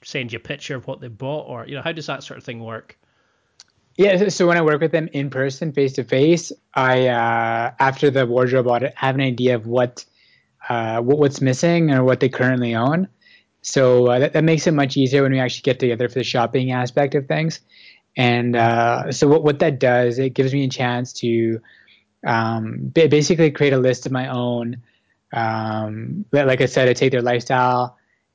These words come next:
Speaker 2: and their, their, their, their, you know, their end goal into consideration when I'm doing this, but, uh, oh, and their budgets as well. That's a big part of it.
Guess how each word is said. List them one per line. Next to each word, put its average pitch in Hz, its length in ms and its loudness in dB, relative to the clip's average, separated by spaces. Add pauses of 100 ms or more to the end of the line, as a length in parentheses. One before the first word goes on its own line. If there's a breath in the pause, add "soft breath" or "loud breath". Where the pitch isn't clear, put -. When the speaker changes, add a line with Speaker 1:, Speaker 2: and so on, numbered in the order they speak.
Speaker 2:
and 113 560 -4
their, 113 300 0
their, 127 120 4
their, 123 480 2
their, 123 340 4
you 131 140 0
know, 117 100 -2
their 120 200 0
end 131 220 2
goal 120 420 4 (560)
into 139 200 0
consideration 131 720 2
when 135 120 2
I'm 120 160 -2
doing 127 260 0
this, 170 300 -2
but, 123 380 0
uh, 117 400 2
oh, 160 140 2
and 147 100 2
their 135 80 2
budgets 123 520 -2 (540 loud breath)
as 120 140 -6
well. 117 160 -2
That's 117 160 -4
a 131 60 -6
big 117 200 -4
part 120 180 0
of 110 120 -2
it. 110 200 -6